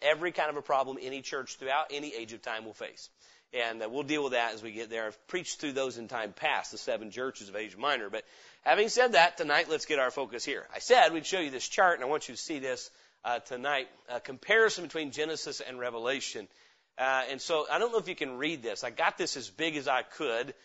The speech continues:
and to get the whole chart, I got two charts on here. The first one dealing with the precursed world, or what, um, what the writer called the probationary world, but it's referring to the world before it was cursed, when God gave man the opportunity. He used the word probationary, and that's not what I've written there, but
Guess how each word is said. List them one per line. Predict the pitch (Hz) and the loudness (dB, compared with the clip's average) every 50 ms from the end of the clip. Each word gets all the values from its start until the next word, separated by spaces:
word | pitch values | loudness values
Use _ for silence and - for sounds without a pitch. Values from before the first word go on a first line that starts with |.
| _ _ _ | _ _ _
and | 110 117 110 | -12 -12 -12
to | - 131 | -12 -8
get | 117 139 143 - | -4 -4 -2 -2
the | 131 110 | -2 0
whole | 139 147 143 - | 0 0 0 2
chart, | - 151 123 113 | 2 4 4 4
I | 110 | 2
got | 107 101 - | 0 -2 -4
two | - 233 247 247 | -6 -6 -6 -4
charts | - - 202 151 143 139 - | 2 4 4 4 4 2 0
on | 151 143 120 | -2 -2 -2
here. | 117 127 120 120 131 127 - - - - - _ _ - | -4 -6 -6 -6 -6 -6 -8 -16 -20 -20 -20 _ _ -8
The | 151 | 0
first | - 220 240 247 - - | 6 6 6 6 6 2
one | 208 185 170 | -2 -2 -2
dealing | 151 160 165 165 160 | -2 -2 -2 0 -2
with | 151 147 135 | -2 -2 -4
the | 139 | -4
precursed | - - - 240 226 - - 196 185 165 - - - | -6 -6 -6 -8 -8 -2 0 0 0 0 -2 -6 -4
world, | 131 139 123 120 120 135 143 139 | -2 0 2 2 2 2 2 0
or | 131 | 0
what, | 131 147 156 156 151 - - - - - - _ _ - | 4 6 6 6 6 2 -6 -18 -20 -20 -20 _ _ 2
um, | 143 147 143 143 139 139 139 139 135 123 - - - - | 4 6 8 8 6 4 2 -2 -8 -10 -14 -18 -14 -4
what | 160 180 170 | -4 -2 -2
the | 196 175 | 0 2
writer | 156 165 165 175 180 165 156 | 6 8 8 8 6 4 0
called | - - - 160 156 151 135 | -2 -4 0 0 0 0 0
the | 147 | -4
probationary | - - - 151 127 110 104 151 156 156 151 - - 165 147 143 131 127 127 123 | -8 -6 -6 -6 -6 -2 -2 0 0 0 0 -2 -4 -4 -2 -2 -2 0 -2 -4
world, | 113 110 117 117 120 127 135 139 | -4 -6 -4 -2 -2 -2 -2 -4
but | 135 | -6
it's | 127 - 165 | -8 -8 -10
referring | 156 - 180 180 180 175 | -8 -4 -2 -2 -2 -2
to | 160 | -4
the | 143 143 | -6 -4
world | 135 147 160 160 147 | 0 0 2 2 0
before | 147 - - 170 170 | -2 -2 -2 -2 -2
it | 147 | -2
was | 147 - - | -2 -6 -8
cursed, | - - - 220 196 143 123 120 - - - - - - - - - _ | -8 -2 2 4 4 4 4 0 -4 -8 -8 -12 -20 -20 -20 -20 -12 _
when | 135 135 139 135 127 | -4 -4 -2 -4 0
God | 123 131 135 143 151 170 165 147 | 4 6 8 8 8 8 6 4
gave | 160 165 147 139 | 2 2 2 0
man | 151 147 151 156 175 190 220 226 214 - - - - _ _ _ 139 | 0 0 2 2 4 2 2 0 -2 -8 -12 -20 -20 _ _ _ 0
the | 147 | 4
opportunity. | 139 139 143 - 160 147 - - 208 180 143 127 | 6 6 6 4 0 -4 0 0 0 2 2 0
He | 127 151 | -2 -4
used | 170 - 160 | -4 -2 0
the | |
word | 165 165 165 - | 0 0 -2 0
probationary, | - 165 139 123 120 - 180 196 - - 190 160 127 113 120 131 | -2 -4 -4 0 0 0 0 0 0 -2 -2 0 0 -2 -2 -2
and | 139 139 | -4 -4
that's | 131 131 - 147 | -6 -6 -6 -8
not | 135 135 | -6 -2
what | 131 127 | 0 0
I've | 123 123 | 0 0
written | 131 143 156 139 131 123 117 | 0 -2 -2 -2 -2 -6 -6
there, | 117 113 120 131 135 | -4 -2 0 0 0
but | 135 135 113 | 0 -2 -4